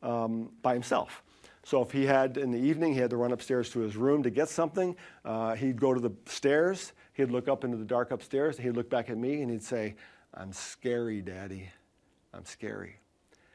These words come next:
And I would just walk over to him and walk up with him, and my presence was enough to allow him to walk up into the part of the house that he feared, calmed his fears. Do you see, do you know that Jesus sees you?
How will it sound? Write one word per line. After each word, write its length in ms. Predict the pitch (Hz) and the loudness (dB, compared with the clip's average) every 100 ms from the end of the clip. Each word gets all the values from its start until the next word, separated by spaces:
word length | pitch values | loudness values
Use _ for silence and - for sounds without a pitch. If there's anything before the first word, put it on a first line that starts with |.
| - | -2
And 80 | 135 | 2
I 80 | |
would 140 | 143 135 | 4 4
just 120 | 110 | 2
walk 240 | 120 131 | 4 4
over 220 | 135 127 135 | 4 2 2
to 140 | 127 | 0
him 300 | 131 135 139 - - - | 2 2 2 -4 -20 -10
and 480 | 120 117 113 113 113 _ _ _ - | -4 -2 -2 -4 -6 _ _ _ -8
walk 240 | 110 107 | -6 -4
up 160 | 127 156 | -4 -4
with 160 | 160 | -6
him, 220 | 123 113 | -4 -4
and 340 | - 120 117 113 | -6 -6 -6 -4
my 140 | 110 | -6
presence 480 | 107 - 147 147 135 | -6 -2 0 0 -2
was 120 | 147 | -6
enough 400 | 135 98 90 104 - - - _ _ - | -4 -4 -6 -12 -20 -20 -20 _ _ -10
to 100 | 113 | -4
allow 200 | 110 110 | -2 -2
him 180 | 117 | -4
to 40 | 113 | -6
walk 320 | 104 107 107 | -2 -4 -2
up 120 | 113 107 | -8 -8
into 260 | 123 107 117 | -10 -10 -10
the 80 | 107 | -12
part 280 | - 117 | -8 -6
of 60 | 107 | -4
the 80 | 95 | -4
house 320 | 98 95 98 | -6 -8 -8
that 160 | - 92 | -10 -8
he 120 | 104 | -8
feared, 520 | 95 - 131 80 - - _ _ _ _ _ _ | -8 -8 -8 -10 -14 -20 _ _ _ _ _ _
calmed 320 | - 123 117 113 | -2 2 2 0
his 100 | 104 | -6
fears. 560 | - 101 - - - - _ _ _ _ _ - | -8 -10 -10 -16 -20 -20 _ _ _ _ _ -6
Do 60 | |
you 40 | 135 | -4
see, 340 | - 208 202 - - | 0 0 0 -6 -10
do 80 | - | -2
you 60 | 160 | 2
know 180 | 185 | 4
that 140 | 214 143 | 2 0
Jesus 600 | - 170 160 180 - - - - | 2 2 2 -2 -4 -10 -18 -18
sees 720 | - - 143 151 151 135 - - - _ | -8 2 4 6 4 0 -8 -16 -20 _
you? 460 | 113 107 123 151 | -6 0 0 0